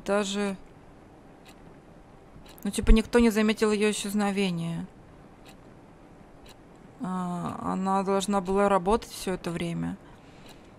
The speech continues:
Розен-Пик, полис сказала, что падение не убило Сэм моментально.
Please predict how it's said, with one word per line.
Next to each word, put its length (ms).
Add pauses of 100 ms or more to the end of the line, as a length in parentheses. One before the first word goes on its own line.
(120)
Розен-Пик, 760 (100)
полис 540
сказала, 520
что 440 (800)
падение 600
не 140
убило 320
Сэм 580
моментально. 880